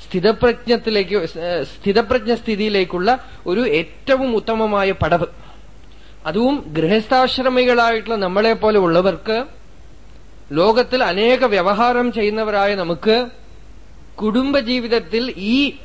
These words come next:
അടുത്ത ശ്ലോകം പോലെ ഒരു വഴികാട്ടി വേറെ ഒന്നുമില്ല. ആ ശ്ലോകത്തിനെ ശരിക്കും നമ്മൾ അറിഞ്ഞുകൊണ്ട്, അതിന്റെ മർമ്മം അറിഞ്ഞുകൊണ്ട് അഭ്യാസത്തിൽ കൊണ്ടുവരികയാണെങ്കിൽ പതുക്കെ പതുക്കെ പതുക്കെ പതുക്കെ മനസ്സ്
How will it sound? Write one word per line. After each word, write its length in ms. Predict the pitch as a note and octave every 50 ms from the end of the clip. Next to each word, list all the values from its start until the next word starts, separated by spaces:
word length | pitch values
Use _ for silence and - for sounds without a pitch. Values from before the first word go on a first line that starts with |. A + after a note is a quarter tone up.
| - -
അടുത്ത 360 | - F3 F3 G3+ - - C#4 B3+
ശ്ലോകം 640 | - - A3 G3+ G3+ A3+ A3+ A3 B3 B3 B3 A#3
പോലെ 380 | F#3+ G#3+ A3+ A3 A3 A3+ A3 A3
ഒരു 180 | G#3+ G3+ F3+ F#3+
വഴികാട്ടി 720 | F3 D#3+ D3+ D#3 F#3+ G#3+ F3+ F3 G#3+ G#3+ G#3+ G#3+ - A#3+
വേറെ 240 | F#3 F3+ F3 F#3+ G3+
ഒന്നുമില്ല. 500 | F#3 E3+ G#3+ B3+ C#4 C4+ A#3 F3+ D#3+ - - - - - - - - - - - - - - - - - - - - - - - - - - - - - - - - - - - - - - - - - - - - - - - - - - - - - - - - - -
ആ 200 | G3 A3+ C4+ C4+
ശ്ലോകത്തിനെ 680 | - - A3 A3 A#3 B3+ B3 C4+ B3+ C4 B3+ C4+ C4+
ശരിക്കും 540 | - - - A3+ A#3 B3+ C4+ B3+ - D#4+ D4+
നമ്മൾ 220 | C4+ A#3+ A3+ G#3
അറിഞ്ഞുകൊണ്ട്, 540 | F#3+ F3 F3 F3 F#3+ A3 A3+ G#3+ G3 F3 D#3 C3+ - - - - - - - - - -
അതിന്റെ 200 | F3+ G#3+ A#3 A#3+
മർമ്മം 680 | G3+ F3+ F3 F3+ G3 G#3+ A3+ C4 C#4 D4 D4 D4+ D4
അറിഞ്ഞുകൊണ്ട് 760 | C#4 A3 G#3 G#3 G#3+ A#3 B3+ B3+ G#3+ A#3 A#3 A3 A#3 A#3 A#3
അഭ്യാസത്തിൽ 880 | C4+ C#4+ A#3+ G3 F#3+ D#3+ D3 F#3+ A3 A#3 A#3+ A#3+ - B3 A#3 - A#3 A3
കൊണ്ടുവരികയാണെങ്കിൽ 1300 | - G3 E3+ F3 F#3+ A3 A3 G#3+ G3+ G3+ G3+ G3+ G3 F3 D#3 C#3 C3 D#3 F3+ F#3+ F3+ G3+ A3 A#3+ B3 A#3+ - - - - - - - - - - - - - - - - - - - - - - -
പതുക്കെ 400 | F#3 F#3+ F#3 A#3+ - - - D4
പതുക്കെ 380 | C#4+ C#4+ B3+ G#3+ B3+ - B3+
പതുക്കെ 360 | B3+ - B3+ A#3 A#3+ A#3+ A#3+ B3
പതുക്കെ 400 | G3 A3+ A3 A3 A#3+ - D4+ D#4
മനസ്സ് 340 | C#4 A#3 G3+ G3 F3+ -